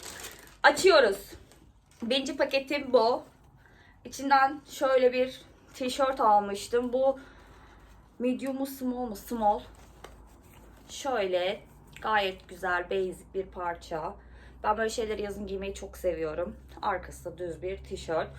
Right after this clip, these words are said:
Bunun da fiyatını söylüyorum. Seksen dokuz doksan diyor da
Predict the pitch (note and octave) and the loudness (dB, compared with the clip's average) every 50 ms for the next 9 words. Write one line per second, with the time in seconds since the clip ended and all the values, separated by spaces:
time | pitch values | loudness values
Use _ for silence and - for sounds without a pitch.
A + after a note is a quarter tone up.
0 | - - - - - - B3 C#4 C4+ C4 - - A3+ G3+ G3 - F#3+ F3+ E3+ E3+ | -16 -16 -16 -12 -6 -2 -2 2 2 0 0 0 0 -2 -2 -2 -6 -6 -8 -8
1 | - A#3 A3 B3 B3 A#3+ B3 B3 A#3+ A#3+ C4 B3+ B3+ - - - - - - B3 | -6 -4 -2 -2 0 2 2 2 2 2 0 -2 -4 -6 -10 -14 -10 -4 -2 -2
2 | B3 - C4+ B3+ B3 B3 C4+ C4+ C4+ - A3+ A3 A3 - - A3+ A3 A3 A3 A#3 | 0 2 4 4 4 4 0 -2 -2 -2 -2 -2 -4 -4 -6 -6 -6 -4 -2 -2
3 | B3 A#3 - F#3+ E3 - | -2 -2 0 -2 -4 -4